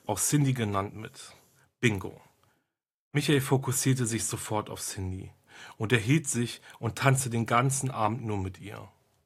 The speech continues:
"Du bist die Frau, die ich heiraten will." Nach diesem Abend trafen sich Michael und Rudi regelmäßig mit Annette und Cindy.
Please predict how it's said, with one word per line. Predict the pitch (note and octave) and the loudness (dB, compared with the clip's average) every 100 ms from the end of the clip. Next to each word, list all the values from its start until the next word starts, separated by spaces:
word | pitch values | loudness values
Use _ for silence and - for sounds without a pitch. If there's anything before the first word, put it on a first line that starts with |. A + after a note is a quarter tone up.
| _ _ _ _ _ | _ _ _ _ _
"Du | D#3 | 0
bist | C#3 C3 | 2 0
die | B2+ | -4
Frau, | - B2 | -2 -2
die | A#2 | 0
ich | G#2+ A#2 | -2 -2
heiraten | A2 G2+ G2 G2+ | -2 -4 -10 -10
will." | G2+ G2+ G2+ _ _ _ _ _ _ - | -10 -12 -14 _ _ _ _ _ _ -4
Nach | A2+ | -2
diesem | C3 C3+ C3+ | 2 2 2
Abend | C3 B2 B2 | 6 6 6
trafen | - A#2 A#2 B2 | 4 4 4 0
sich | A2 G#2+ | -4 -2
Michael | B2 B2+ A#2 A#2 | -2 0 0 0
und | A#2 A2 G#2 G2 | -2 -4 -6 -8
Rudi | A#2+ A2 G#2+ | -8 -6 -2
regelmäßig | G#2+ A#2 A2 G#2 G2+ G2+ - | 0 2 0 -2 -4 -8 -8
mit | G2 G2 | -8 -6
Annette | G2 G2+ G#2 | -6 -6 -8
und | G2+ | -10
Cindy. | - G#2 F#2+ G2 | -8 -6 -8 -10